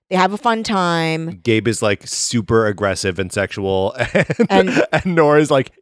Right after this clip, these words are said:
Speaker 2: "Yeah."
Speaker 1: She's into it.
Speaker 2: <laughs> She's into it.
Speaker 1: And
Speaker 2: He, like, grabs her around, like, the waist. Like,
Speaker 1: Like,
Speaker 2: there's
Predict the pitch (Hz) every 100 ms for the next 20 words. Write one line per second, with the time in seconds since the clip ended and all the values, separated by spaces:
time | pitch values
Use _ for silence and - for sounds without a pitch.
0 | _ 90 95 127 107 92 104 202 - 214
1 | 240 254 247 - 247 208 180 165 - 143
2 | 160 175 147 123 98 - _ 214 214 214
3 | 208 208 - _ _ - 208 202 120 127
4 | 139 135 160 143 127 127 117 92 92 113
5 | 156 - - 117 110 - 127 135 -